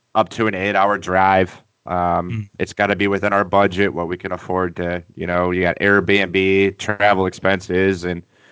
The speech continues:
Speaker 1: location expenses. Um,
Speaker 2: Right.
Speaker 1: so we gotta agree upon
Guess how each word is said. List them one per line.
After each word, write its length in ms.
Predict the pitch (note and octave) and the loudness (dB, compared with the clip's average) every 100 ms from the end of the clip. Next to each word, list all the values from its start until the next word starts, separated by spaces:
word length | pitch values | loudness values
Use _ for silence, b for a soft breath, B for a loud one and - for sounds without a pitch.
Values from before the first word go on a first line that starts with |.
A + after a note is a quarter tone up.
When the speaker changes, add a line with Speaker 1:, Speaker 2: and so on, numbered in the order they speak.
| b b | b b
Speaker 1:
location 480 | G#2+ G2 A#2+ A#2 F#2+ | 0 2 2 2 -4
expenses. 560 | F2+ F2 F2 F2+ E2+ _ _ _ _ - | -6 -6 -6 -8 -10 _ _ _ _ -8
Um, 320 | E2 E2+ E2+ E2+ - | -2 -2 -2 -4 -2
Speaker 2:
Right. 240 | G2+ G#2 _ _ b b | -2 -4 _ _ b b
Speaker 1:
so 180 | - A#2+ | -2 2
we 80 | A#2+ | 6
gotta 260 | C#3+ C#3+ | 6 6
agree 300 | B2 G#2+ B2 | 4 4 6
upon 500 | A#2+ A#2 A2 G#2+ G2+ | 4 4 4 4 0